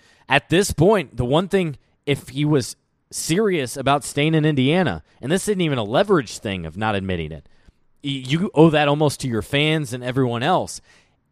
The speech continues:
If that's how he felt, he planned to stay in Indianapolis and with the Pacers, who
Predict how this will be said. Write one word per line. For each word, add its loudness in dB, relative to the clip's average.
If 4
that's 4
how 2
he 0
felt, 2
he 0
planned -2
to 0
stay 0
in -8
Indianapolis 0
and -4
with -2
the -6
Pacers, -4
who -6